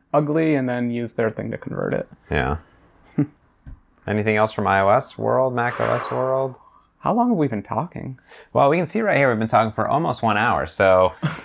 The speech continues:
Speaker 2: uh,
Speaker 1: <laughs>
Speaker 2: lots of nice Xcode updates.
Speaker 1: Yeah.
Speaker 2: I don't know. I don't use Xcode on a daily basis, but there's that
Speaker 1: No.
Speaker 2: dark mode that's working.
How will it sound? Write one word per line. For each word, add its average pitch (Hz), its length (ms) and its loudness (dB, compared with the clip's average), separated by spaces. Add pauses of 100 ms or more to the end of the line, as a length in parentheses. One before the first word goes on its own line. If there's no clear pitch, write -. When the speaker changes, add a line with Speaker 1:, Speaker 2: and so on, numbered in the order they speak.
Speaker 2:
uh, 110 280 6
Speaker 1:
<laughs> 123 40 0
Speaker 2:
lots 147 220 4
of 175 80 4
nice 139 180 2
Xcode 139 480 2
updates. 160 760 0 (240)
Speaker 1:
Yeah. 147 360 2
Speaker 2:
I 107 160 2
don't 156 120 2
know. 135 260 2
I 113 160 2
don't 117 200 0
use 113 140 -2
Xcode 117 400 0
on 107 80 0
a 101 80 0
daily 104 240 2
basis, 107 240 0
but 113 60 -2
there's 98 160 2
that 92 160 2
Speaker 1:
No. 90 40 -2
Speaker 2:
dark 110 240 2
mode 117 300 2
that's 113 200 -2
working. 110 500 0